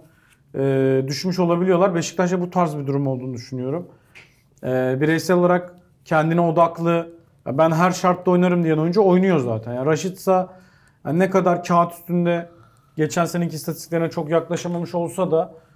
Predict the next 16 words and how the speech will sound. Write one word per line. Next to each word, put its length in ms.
e, 40
her 400
zaman 420
oyunun 320
bir 60
parçası 380
olmaya 260
çalışıyor, 440
ayakta 260
kalmaya 340
çalışıyor. 540
E, 300
başka 280
bir 60
mevkide 380
kullanılıyor. 640